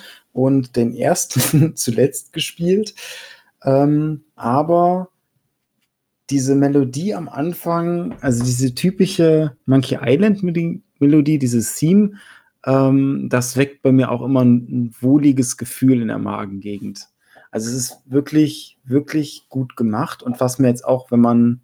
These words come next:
ähm, die drei verschiedenen Varianten einmal hintereinander hört, und das ist mir damals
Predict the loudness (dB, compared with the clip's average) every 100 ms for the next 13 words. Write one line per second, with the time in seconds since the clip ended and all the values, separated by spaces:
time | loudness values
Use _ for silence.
0 | _ _ _ _ -10 -4 -2 0 0 -2
1 | -4 -8 -4 0 2 2 -2 -6 -16 _
2 | -4 0 2 2 -2 -8 -6 -6 -2 0
3 | 2 0 -2 -2 -4 -4 -8 -2 0 0
4 | -2 -2 -2 -2 -2 -4 -6 -10 -6 -6
5 | -4 -4 -2 -2 -4 -6 -14